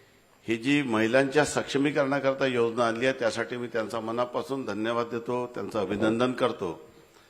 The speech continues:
आणि माझी अनेक वर्षापासून या क्षेत्रामध्ये काम करत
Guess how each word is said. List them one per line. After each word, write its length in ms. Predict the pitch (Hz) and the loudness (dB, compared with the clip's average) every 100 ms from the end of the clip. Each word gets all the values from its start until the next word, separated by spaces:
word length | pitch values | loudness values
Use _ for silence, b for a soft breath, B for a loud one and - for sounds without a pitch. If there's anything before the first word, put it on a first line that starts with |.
| b b b b b b _ _ - | b b b b b b _ _ -6
आणि 220 | 117 139 | 0 2
माझी 480 | 143 123 139 165 180 | 6 6 8 6 6
अनेक 360 | 123 139 165 160 | 2 4 4 2
वर्षापासून 680 | 135 143 156 156 127 151 147 | 0 2 2 2 0 -2 0
या 140 | 143 | -2
क्षेत्रामध्ये 600 | 135 131 - 135 135 135 | -2 -8 -4 -2 0 0
काम 260 | 131 120 127 | 0 -2 0
करत 300 | 127 117 | -2 -4